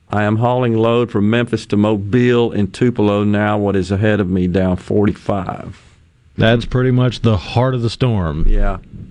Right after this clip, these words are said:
Speaker 1: that's exactly right. It's, uh, it's almost parallels the, the border, uh, between, uh, Mississippi and Alabama, the way those bands come out from the,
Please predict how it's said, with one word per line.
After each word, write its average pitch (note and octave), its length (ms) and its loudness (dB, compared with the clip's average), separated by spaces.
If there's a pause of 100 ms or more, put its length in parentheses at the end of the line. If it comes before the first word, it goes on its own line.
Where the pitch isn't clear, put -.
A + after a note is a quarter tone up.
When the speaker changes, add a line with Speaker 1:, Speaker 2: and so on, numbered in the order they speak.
(520)
Speaker 1:
that's G#2 260 -2
exactly G#2 420 -2
right. G2+ 440 -2
It's, F#2+ 340 -4
uh, G2+ 300 0
it's G2 180 -8 (300)
almost A#2 340 -2
parallels G#2 920 0
the, F#2 240 0 (220)
the G2 140 0
border, G2 520 -2 (220)
uh, F#2+ 140 -2
between, F#2+ 680 0 (440)
uh, F#2 80 0
Mississippi G2 480 0
and F#2+ 80 0
Alabama, G2 640 -2 (140)
the A2 140 2
way A2 160 2
those G2 180 0
bands F#2+ 500 -2
come F#2+ 220 -4
out F#2 320 -2 (560)
from G2+ 300 0
the, F#2 340 2